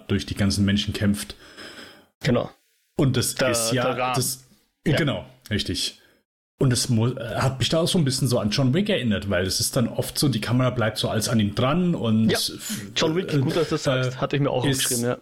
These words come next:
Speaker 2: Mhm.
Speaker 1: ist, äh, ist, äh, fühlt sehr physisch, also weil ich hab hier wirklich nur mit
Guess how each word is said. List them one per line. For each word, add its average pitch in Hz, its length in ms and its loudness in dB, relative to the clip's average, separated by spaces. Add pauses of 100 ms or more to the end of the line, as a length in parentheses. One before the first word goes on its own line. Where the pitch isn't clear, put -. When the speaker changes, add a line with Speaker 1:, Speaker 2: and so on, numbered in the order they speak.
Speaker 2:
Mhm. 143 120 2
Speaker 1:
ist, 156 520 -2
äh, 123 400 0
ist, - 480 -2
äh, 127 420 -2
fühlt 160 360 0
sehr 147 420 0
physisch, 208 460 2
also 135 100 0
weil 131 100 2
ich 131 120 -2
hab - 100 -6
hier 143 220 2 (200)
wirklich 135 360 0
nur 139 160 4
mit 123 200 0